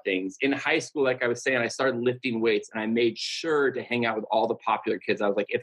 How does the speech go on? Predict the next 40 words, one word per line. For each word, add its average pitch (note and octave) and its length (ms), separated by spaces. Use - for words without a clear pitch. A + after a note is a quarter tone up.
I A#2+ 100
can B2+ 140
be C#3+ 120
popular, A2+ 640
that's A#2 240
my A2 220
armor," A#2 380
you F#2 140
know? G#2 160
Like, A2 180
I A2+ 120
was B2 160
homecoming C3+ 680
king. G2+ 500
I G#2 60
slept B2 440
with C3+ 140
girlfriends. B2+ 800
I, G#2 260
you A2+ 80
know, A2+ 80
I G#2+ 80
had A#2 160
the A#2 60
same, B2+ 260
like, A#2 160
cheerleader C#3 520
girlfriend D3+ 440
for A2+ 100
junior C3 360
and B2+ 120
senior C3 260
year, C3 200
and B2 100
I A2 60
wanted C3 460
that B2 200
stuff B2 200
so - 120
bad, C3 200